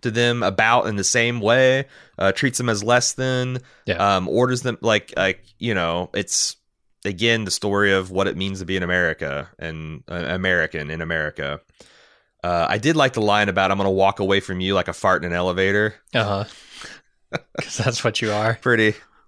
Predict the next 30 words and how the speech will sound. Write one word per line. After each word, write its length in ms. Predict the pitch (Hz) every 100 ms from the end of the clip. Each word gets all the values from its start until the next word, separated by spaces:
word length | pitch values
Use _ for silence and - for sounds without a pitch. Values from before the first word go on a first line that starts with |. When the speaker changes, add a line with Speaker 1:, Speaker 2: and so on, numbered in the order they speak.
| _
Speaker 1:
pretty 240 | - 156 147
good. 380 | 147 131 92 82
I've 160 | 127
gotten, 220 | 175 160 147
I've 120 | 156
gotten 240 | 233 240
some, 260 | 214 202 175
uh, 280 | 147 143 131
say 140 | 233
what 120 | 254
you 40 | 214
will 60 |
about 180 | 185 151
Fargo, 260 | 160 151 139
I've 60 |
gotten 140 | 135 139
some 180 | 135 123
good, 320 | 139 131 123
uh, 420 | 104 98 92 85
good 240 | 92 143 143
expressions 600 | - 123 110 - 82 95
I'm 120 | 90
keeping 240 | 107 104
in 20 |
my 100 | 101
back 300 | 87 92 87
pocket. 280 | 101 90 82
"Off 180 | 95 120
the 80 | -
cob," 540 | 135 123 127 131 127